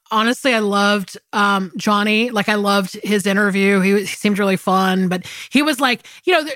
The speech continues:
like, there were definitely people in her family that had, like, more of the humorous takes, and then there were other people that kind of provided a little bit more levity, which I think is really cool 'cause it kind of shows you, like,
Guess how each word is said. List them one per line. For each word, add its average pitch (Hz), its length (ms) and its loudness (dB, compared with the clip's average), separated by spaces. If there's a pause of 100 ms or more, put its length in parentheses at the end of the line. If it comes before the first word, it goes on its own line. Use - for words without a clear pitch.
like, 330 200 -2
there 359 120 -2
were 339 100 0
definitely 370 320 0
people 320 340 -2
in 269 160 -4
her 220 260 -2
family 247 480 -2
that 226 200 -4
had, 226 240 -4
like, 208 340 -4 (320)
more 233 300 2
of 208 120 -2
the 220 220 0
humorous 226 720 0
takes, 233 520 -2
and 220 140 0
then 214 160 0
there 214 100 0
were 202 180 0
other 208 160 2
people 208 220 0
that 202 160 -2
kind 208 180 0
of 202 100 -2
provided 202 440 -2
a 190 40 0
little 190 200 0
bit 196 120 -2
more 185 140 0
levity, 196 360 2
which 196 160 4
I 233 60 4
think 262 160 0
is 277 120 -2
really 294 220 2
cool 294 320 0
'cause 196 160 0
it 202 120 -2
kind 226 200 0
of 226 80 -2
shows 214 360 -2
you, 190 280 0
like, 190 320 -4